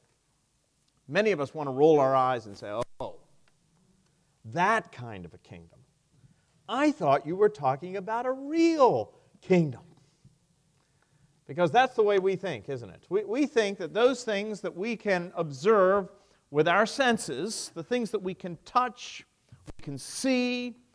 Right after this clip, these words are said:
we can handle, that's reality. But spiritual things, well, spiritual things, uh,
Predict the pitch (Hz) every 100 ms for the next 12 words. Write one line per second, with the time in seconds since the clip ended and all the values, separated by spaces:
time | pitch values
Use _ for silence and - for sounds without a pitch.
0 | - 143 147 156 135 180 262 262 247 226
1 | - - _ - 107 208 240 247 196 214
2 | 220 202 196 170 107 95 _ _ _ _
3 | _ _ _ _ _ _ _ _ _ _
4 | _ 160 160 - - 285 330 339 254 185
5 | 135 - 120 104 135 160 - 196 240 226
6 | 220 214 - - 233 214 196 180 156 -
7 | 156 151 151 139 - 196 226